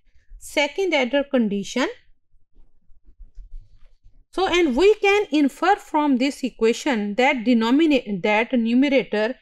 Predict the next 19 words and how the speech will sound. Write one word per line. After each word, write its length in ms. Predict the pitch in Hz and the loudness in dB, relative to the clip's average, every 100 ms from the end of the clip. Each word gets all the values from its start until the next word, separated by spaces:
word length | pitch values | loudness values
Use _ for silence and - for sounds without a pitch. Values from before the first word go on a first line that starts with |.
| - _ - | -18 _ -4
is 200 | 277 247 | -4 -2
also 420 | 220 214 214 285 269 | 0 0 0 0 0
positive. 540 | 214 180 175 196 180 - | 0 -2 -2 -8 -10 -10
And 280 | 247 311 269 | -4 -2 -2
when 320 | 302 349 403 - - _ - | -2 -2 -4 -8 -20 _ -10
these 240 | 233 349 269 | -2 0 0
both 480 | 185 240 359 453 415 | 0 2 2 2 0
are 240 | 403 - - - | -2 -2 -10 -8
positive, 640 | 220 202 180 - 233 277 311 _ - - | 0 0 0 -2 0 0 -2 _ -10 -2
then 260 | 302 330 | 0 0
we 160 | 320 370 | -2 -4
can 260 | 381 392 | -6 -6
say 500 | 381 - 226 214 269 277 | -6 -4 -2 0 0 0
that 240 | 254 254 | -2 0
the 140 | 294 294 | -2 -4
change 480 | - 302 320 359 392 - | -4 -2 -2 -2 -6 -4
in 260 | 277 269 | -2 0
the 120 | 269 - | 0 0
output 560 | 214 180 - 226 294 | -2 -2 -4 -2 -2